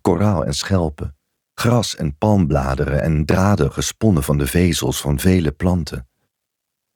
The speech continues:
En samen met Taroa vormden en boetseerden de kunstenaars Tane,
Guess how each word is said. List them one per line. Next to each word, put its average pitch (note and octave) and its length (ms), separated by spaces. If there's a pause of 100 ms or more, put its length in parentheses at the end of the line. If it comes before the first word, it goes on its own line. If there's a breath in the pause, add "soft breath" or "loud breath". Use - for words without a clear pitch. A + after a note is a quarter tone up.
En G#2+ 180
samen A#2+ 360
met G2+ 220
Taroa D2 840 (320 soft breath)
vormden A2 500
en F2+ 100
boetseerden E2+ 600
de C#2+ 80
kunstenaars D2+ 840 (100)
Tane, C2 560